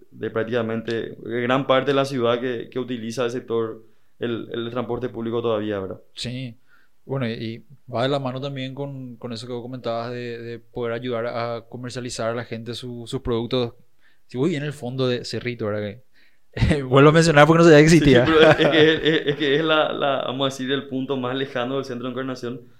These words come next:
Speaker 2: ¿En serio?
Speaker 1: Eh, prácticamente está ya al límite con Fram y con Capitán Miranda. Una,
Speaker 2: Ah, ¿en
Speaker 1: la,
Speaker 2: serio?
Speaker 1: solamente la calle A, que es la calle del, del aeropuerto,
Speaker 2: Ajá.
Speaker 1: es la que separa, vamos a decir, Encarnación de, de Capitán Miranda.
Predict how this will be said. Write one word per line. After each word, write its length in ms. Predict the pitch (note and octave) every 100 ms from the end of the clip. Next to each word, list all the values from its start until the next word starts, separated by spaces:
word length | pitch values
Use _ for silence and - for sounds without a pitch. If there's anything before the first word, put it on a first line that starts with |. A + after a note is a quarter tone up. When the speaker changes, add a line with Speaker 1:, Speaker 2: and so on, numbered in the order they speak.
| -
Speaker 2:
¿En 80 | C3
serio? 280 | D3 D#3+ B2 -
Speaker 1:
Eh, 100 | C3
prácticamente 560 | A#2+ A#2+ C#3 B2 B2 C3+
está 340 | C3 B2 B2+
ya 320 | B2+ B2+ B2
al 120 | B2+ A2+
límite 460 | A#2 B2 B2+ B2
con 220 | C3+ B2+
Fram 420 | - A#2+ C3+ D#3 D3+
y 120 | B2+
con 280 | B2 C3 B2+
Capitán 360 | B2+ B2+ A#2+ B2+
Miranda. 420 | B2 A#2 C3 - -
Una, 360 | B2+ B2+ A#2+ A#2 - - - - C#3+ - -
Speaker 2:
Ah, 100 | -
¿en 40 | C3
Speaker 1:
la, 60 |
Speaker 2:
serio? 160 | C3 B2+
Speaker 1:
solamente 360 | C3+ C3+ C3+
la 140 | D3 C#3
calle 280 | C3+ C#3 B2
A, 160 | C3
que 80 | C3
es 80 | B2
la 140 | C3+ -
calle 560 | A#2+ B2 B2+ A#2 A#2+ - - _ -
del, 540 | A#2 A#2+ A2+ A2 -
del 100 | B2
aeropuerto, 720 | B2+ B2 B2 B2+ C3+ E3 - -
Speaker 2:
Ajá. 280 | C3+ A#2 C#3
Speaker 1:
es 120 | B2+
la 120 | B2+ B2+
que 80 |
separa, 440 | C3+ C3+ - B2 B2+
vamos 180 | B2 B2+
a 20 |
decir, 240 | A#2+ A#2
Encarnación 560 | A#2+ B2+ B2+ A#2+ A2+ A#2
de, 360 | B2 A#2 G#2+
de 160 | - A#2
Capitán 360 | B2+ A#2+ A#2+ B2
Miranda. 480 | A2+ A2+ B2+ -